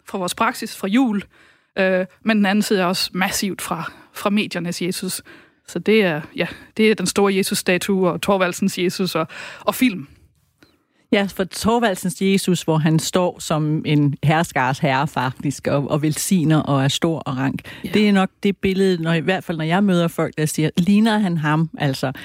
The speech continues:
Speaker 2: er det sådan, han ser ud? Det er det, de forholder sig til.
Speaker 1: Ja.
Speaker 2: Men faktisk har vi jo på Jellingstenen blandt andet
Speaker 1: Ja.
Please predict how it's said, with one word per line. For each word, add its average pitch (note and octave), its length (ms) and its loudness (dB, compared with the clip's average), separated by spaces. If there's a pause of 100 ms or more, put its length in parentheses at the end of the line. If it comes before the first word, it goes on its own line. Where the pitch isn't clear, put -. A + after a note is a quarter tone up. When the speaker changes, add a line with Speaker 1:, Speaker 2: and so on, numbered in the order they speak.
(240)
Speaker 2:
er E3+ 60 2
det F3+ 120 0
sådan, F3+ 300 0
han F3 220 4
ser D#3 220 0
ud? E3 200 2
Det G3+ 100 0
er G#3 40 2
det, G#3 160 0
de G3 120 0
forholder E3 520 -2
sig - 240 -12
til. D#3+ 260 0
Speaker 1:
Ja. G3 160 0 (120)
Speaker 2:
Men F#3 140 4
faktisk A3+ 460 -2
har A3+ 320 0
vi F3+ 180 -2
jo D#3+ 180 0 (100)
på D#3+ 340 0
Jellingstenen F3 720 0
blandt D3 240 -2
andet D#3+ 320 2
Speaker 1:
Ja. A3 140 0